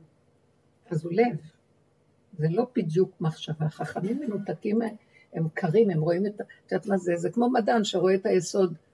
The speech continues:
להבדיל אלפי הבדלות, חכם ישראל אמיתי, חכם בתורה אמיתי, הוא רואה את הנקודה והוא מנותק מהרגש השייך אליו, הוא לא סוער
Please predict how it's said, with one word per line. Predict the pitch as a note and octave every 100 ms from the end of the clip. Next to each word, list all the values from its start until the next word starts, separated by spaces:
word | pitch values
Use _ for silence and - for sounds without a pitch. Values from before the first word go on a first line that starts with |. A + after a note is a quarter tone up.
| _
להבדיל | A3+ E3 F#3 D#3+ F3
אלפי | D#3+ D#3 E3+
הבדלות, | D3+ D3 D#3+ F3 D3+ _ _ _ _ _
חכם | - D#3+ G#3+ G3
ישראל | G3 F#3+ F3+ F3
אמיתי, | D#3 D#3 - F3
חכם | - - F#3+ E3+ D#3+
בתורה | E3+ - D#3 D#3
אמיתי, | -
הוא | _ _
רואה | A3+ C4
את | F#4+
הנקודה | F#4+ F#4 D#4+ F4 A#3+
והוא | F#3
מנותק | G3 G3 B3 -
מהרגש | A3+ A3+ F#3+ E3+ D#3 D3+
השייך | - E3 D#3+ E3+
אליו, | F3 - F4 - - - _ _ _ -
הוא | A3
לא |
סוער | F4 - D#4